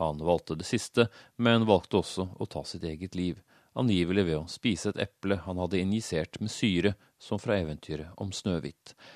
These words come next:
Men alt dette var hemmeligstemplet.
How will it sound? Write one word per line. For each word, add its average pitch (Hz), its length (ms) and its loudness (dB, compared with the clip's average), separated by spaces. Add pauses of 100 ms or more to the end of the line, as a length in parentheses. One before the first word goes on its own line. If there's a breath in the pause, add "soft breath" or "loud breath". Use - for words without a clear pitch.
(260 loud breath)
Men 120 320 4
alt - 320 0
dette 92 240 -4
var 80 240 -2
hemmeligstemplet. - 840 -10